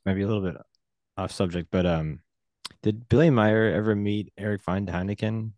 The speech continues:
back in the seventies when they're both kinda getting popular, with Eric coming out with his book, Chariots of the Gods, and then, um, Billy Meier coming out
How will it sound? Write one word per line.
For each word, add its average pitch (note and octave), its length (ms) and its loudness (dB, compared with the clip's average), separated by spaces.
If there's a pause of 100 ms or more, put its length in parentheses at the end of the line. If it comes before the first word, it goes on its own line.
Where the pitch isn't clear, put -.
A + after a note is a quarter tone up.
back G2 260 -2
in G2+ 380 -6 (220)
the G#2+ 80 -2
seventies A2 480 0
when F#2+ 200 -2 (640)
they're B2+ 120 0
both A2+ 300 0
kinda A#2+ 260 0
getting A2 280 -4
popular, A2+ 640 -2
with G2+ 240 -6 (200)
Eric G#2+ 320 -2
coming G#2+ 260 -2
out G2 120 0
with F#2 120 -4
his G2+ 180 -4 (120)
book, G#2+ 240 -2 (220)
Chariots A2 340 0
of G#2 80 -2
the G2+ 60 -2
Gods, G2+ 420 0
and F#2+ 80 -2
then, - 880 -10
um, F#2 320 -2
Billy G2+ 240 0
Meier G2 240 2
coming G2 260 -2
out F#2 200 -2